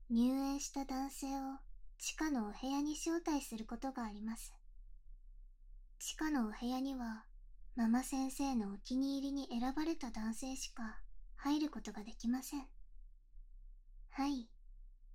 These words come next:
ママ先生はたった一人の男性しかお気に入りにできません。つまり、お気に入りに選ばれるのはとても特別なことなんです。地下のお部屋の詳細ですか？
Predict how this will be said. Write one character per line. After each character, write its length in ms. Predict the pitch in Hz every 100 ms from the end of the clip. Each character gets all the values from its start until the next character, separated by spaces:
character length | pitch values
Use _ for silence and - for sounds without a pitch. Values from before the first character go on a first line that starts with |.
| -
マ 140 | 233
マ 140 | 226 240
先 260 | - 269
生 260 | 269 285 269
は 100 | 226 -
た 120 | 233
っ 40 | 220 -
た 100 | 285
一 240 | 285 -
人 140 | 339 320
の 100 | 240
男 220 | 220 226
性 240 | - 262
し 160 | 262 -
か 280 | - 220 - - -
お 80 | 233
気 180 | 226 247
に 180 | 262 269
入 100 | 269
り 40 |
に 140 | 277 269
で 120 | 220
き 140 | -
ま 120 | 262
せ 200 | 277 302
ん。 60 | 285 - - - - - - - - - - - - - - - - -
つ 160 | -
ま 180 | 262 247
り、 180 | 214 208 - - - - - -
お 80 |
気 200 | 226 -
に 240 | 262 285 294
入 60 |
り 60 | 285
に 220 | 285 277
選 120 | 269
ば 120 | 277 294
れ 120 | 311
る 120 | 302
の 100 | 262
は 60 | 226 208 - - - - -
と 100 | -
て 160 | 214 240
も 160 | 247
特 280 | 247 240 -
別 260 | 269 285 311
な 140 | 302
こ 100 | 302
と 140 | 311 330
な 140 | 311
ん 60 | 247
で 100 | 226
す。 140 | - - - - - - - - - - - - - - - - - - -
地 180 | - -
下 140 | 339
の 160 | 311 233
お 20 |
部 160 | 226 240
屋 100 | 254
の 100 | 262
詳 300 | 254 269 277
細 200 | 302 302
で 120 | 330
す 100 | -
か？ 200 | -